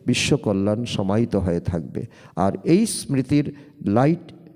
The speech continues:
এই স্মৃতি লাইট হাউসের কাজ করবে। যেরকম ওই লাইট হাউস থেকে এক রঙের লাইট বের হয়, এরকম তোমরা চৈতন্য লাইট হাউস দ্বারা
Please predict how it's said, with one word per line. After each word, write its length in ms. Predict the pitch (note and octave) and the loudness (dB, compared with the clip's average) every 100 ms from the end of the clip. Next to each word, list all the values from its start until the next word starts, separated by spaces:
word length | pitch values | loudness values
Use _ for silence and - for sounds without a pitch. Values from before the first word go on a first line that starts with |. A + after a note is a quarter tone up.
| _ _ | _ _
এই 120 | D#3+ | 0
স্মৃতি 640 | F3+ - E3 G#3 G3+ C3+ - - | 0 0 -2 2 2 0 -2 -2
লাইট 360 | C3 D#3 F#3 | 0 2 2
হাউসের 380 | D3 B2+ G#2+ F#2+ | 0 0 -2 -4
কাজ 300 | - F#2 - | -2 -2 0
করবে। 320 | C#3+ C3+ C#3+ D3 - - _ _ _ _ _ _ - | 0 0 0 -2 -12 -20 _ _ _ _ _ _ -2
যেরকম 580 | A2+ G#3 A#3+ G#3 D#3 F#3+ - - - | 4 4 4 2 0 -2 -14 -12 0
ওই 240 | F#3 A#3 | 2 2
লাইট 360 | - C#3 C#3+ - | 0 0 2 2
হাউস 280 | C#3+ D3 - | 0 -2 -2
থেকে 380 | D3+ A#2+ A2 - - - - | -2 0 -2 -2 -10 -20 -2
এক 160 | C#3 D#3+ E3 | 0 2 2
রঙের 280 | E3 E3 C#3+ | 2 2 2
লাইট 380 | G#2 A#2 C#3+ | 2 2 0
বের 220 | A#2+ D#3 D#3 | 0 2 2
হয়, 240 | D#3 D#3+ - - - - - | 0 -2 -6 -20 -20 -4 2
এরকম 380 | F3 A3 A3+ | 2 2 -2
তোমরা 400 | G#3+ E3+ C3 A2+ A#2 - - | -2 0 2 0 -2 -12 -6
চৈতন্য 480 | - F3 F3 G3 G3+ | 2 2 4 0 2
লাইট 400 | F#3 A#2 A#2+ B2 | 0 2 0 2
হাউস 220 | A#2+ A2+ | 0 0
দ্বারা 320 | F#2+ G#2 G#2 | 0 0 -2